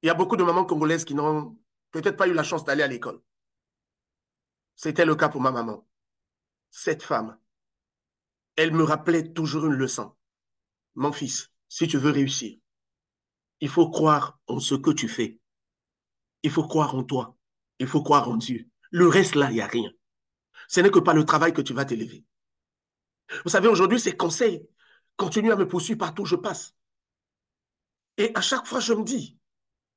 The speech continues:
si tu es là et que tu te dis que je n'arrive pas, est-ce que toi, tu crois en ce que tu fais ? Tu veux vendre un produit à quelqu'un. Est-ce que toi, tu crois toi-même au produit que toi, tu veux proposer ? Ou tu viens juste parce que tu te dis, « Bon, mais écoute, je vais me débarrasser de ces produits pour que j'ai de l'argent. »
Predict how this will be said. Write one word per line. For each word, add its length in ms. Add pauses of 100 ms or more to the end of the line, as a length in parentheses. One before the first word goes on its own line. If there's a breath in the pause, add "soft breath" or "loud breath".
(460)
si 220
tu 200
es 60
là 300 (280 soft breath)
et 100
que 100
tu 160
te 80
dis 300 (200 loud breath)
que 80
je 140
n'arrive 420
pas, 220
est-ce 120
que 80
toi, 240
tu 140 (220)
crois 280
en 40
ce 120
que 80
tu 160
fais ? 280 (600 loud breath)
Tu 100
veux 160
vendre 400
un 100
produit 300
à 60
quelqu'un. 320 (220 loud breath)
Est-ce 120
que 80
toi, 200
tu 160
crois 240
toi-même 480
au 120
produit 260
que 100
toi, 260
tu 120
veux 140
proposer ? 500 (920 loud breath)
Ou 80
tu 120
viens 160
juste 200
parce 120
que 80
tu 140
te 80
dis, « 160
Bon, 120
mais 100
écoute, 180
je 60
vais 100
me 80
débarrasser 380
de 40
ces 80
produits 220
pour 120
que 120
j'ai 100
de 80
l'argent. » 260